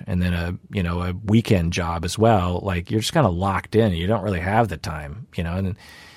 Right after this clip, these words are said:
you have all the chores that you gotta do when you get home. And so, um, so I've, I've sort of figured out,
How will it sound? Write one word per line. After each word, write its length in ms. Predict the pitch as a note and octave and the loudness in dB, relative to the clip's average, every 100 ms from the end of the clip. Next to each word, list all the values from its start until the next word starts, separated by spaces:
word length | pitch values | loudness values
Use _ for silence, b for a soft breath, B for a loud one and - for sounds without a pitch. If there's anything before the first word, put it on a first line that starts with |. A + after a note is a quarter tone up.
| B - | B 0
you 80 | F#2+ | 2
have 140 | F#2 | 2
all 120 | G2 | 2
the 100 | F2+ | 2
chores 460 | - F#2 F#2+ F#2+ F#2+ | 0 2 4 4 2
that 80 | F#2+ | 2
you 40 | |
gotta 180 | G2 F#2 | 2 2
do 140 | F#2+ | 2
when 80 | F#2 | 2
you 60 | F#2 | 0
get 120 | F2+ | 0
home. 300 | F#2 F2+ F2+ | 0 0 0
And 80 | E2+ | -2
so, 380 | - F2 E2+ F2+ _ B B B B - | 0 0 -2 -6 _ B B B B -10
um, 580 | G2 F2+ F#2 F2+ F#2 - _ _ - | -6 -4 -4 -4 -6 -12 _ _ -10
so 500 | - - F2+ F2 E2+ | -6 -2 0 0 -4
I've, 440 | G2 G2+ A2 A2 - | -2 0 0 -2 -6
I've 180 | A2 A2+ | -4 -2
sort 220 | - D#3 | 0 0
of 80 | C3 | 0
figured 300 | - G#2+ G#2+ | 0 2 6
out, 160 | G2+ | 4